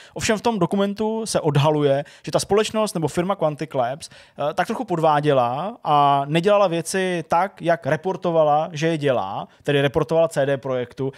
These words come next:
a že tady mohl vzniknout ten problém, proč nedošlo k odchytání těch největších problémů a chyb. Nechci se úplně do tohohle z toho tématu teď na tomhle místě nořit příliš hluboko, protože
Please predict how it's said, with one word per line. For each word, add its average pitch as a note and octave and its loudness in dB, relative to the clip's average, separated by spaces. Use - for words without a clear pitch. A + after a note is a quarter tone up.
a C#3 -2
že D3+ 0
tady F#3 -2
mohl D#3 0
vzniknout D3 -12
ten D#3+ -8
problém, C3+ 0
proč D3+ 0
nedošlo C3+ -6
k - -14
odchytání B2+ -8
těch B2+ -14
největších A#2+ -8
problémů A2+ -6
a - -8
chyb. G#2 -12
Nechci - -4
se C4+ 0
úplně A#3 -2
do G3+ -2
tohohle G3 -2
z F#3 -14
toho F#3+ 2
tématu E3+ 2
teď A3 0
na F#3 -4
tomhle F3+ -6
místě D3 -10
nořit D#3+ -4
příliš F3+ -6
hluboko, D3+ 0
protože C#3 -6